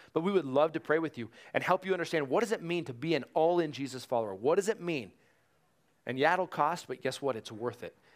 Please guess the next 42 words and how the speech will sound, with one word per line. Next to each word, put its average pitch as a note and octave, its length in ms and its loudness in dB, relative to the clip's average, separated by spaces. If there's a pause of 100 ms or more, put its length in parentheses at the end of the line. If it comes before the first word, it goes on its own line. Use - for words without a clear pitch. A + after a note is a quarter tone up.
(100)
And C#3 80 2
if C#3+ 100 -4
you F#3 120 -2
d-, F3+ 220 0
if D3+ 120 0
you're F3+ 120 -2
not G3+ 200 4
sure G3 200 0
it's - 120 -4
worth E3 240 0
it, F#3+ 280 -4
come, C#3+ 200 -2
come C3 160 -12
talk A2 260 -4
to F2 60 -18
us. - 200 -20 (540)
It's A#2 180 -10
worth A2+ 240 -12
it. - 80 -20 (560)
Let A#2 100 -8
me A#2 60 -6
pray. F2+ 340 -10 (560)
Lord E3 200 2
Jesus E3 300 -4
Christ, B2+ 500 0 (880)
we C#3+ 100 -4
love C#3 180 2
you. G#2 120 -8 (2000)
You E3 480 0
give C#3+ 200 -4
sight C#3+ 320 -2
to C3 80 -10
the B2+ 80 -4
blind, G2+ 440 -8 (640)
and B2+ 160 -2
we C#3 160 0
all B2 300 2
were C3+ 160 0
blind. F#2 380 -8 (280)
Some F#3+ 260 -2
of F#3 80 -4
us - 280 -4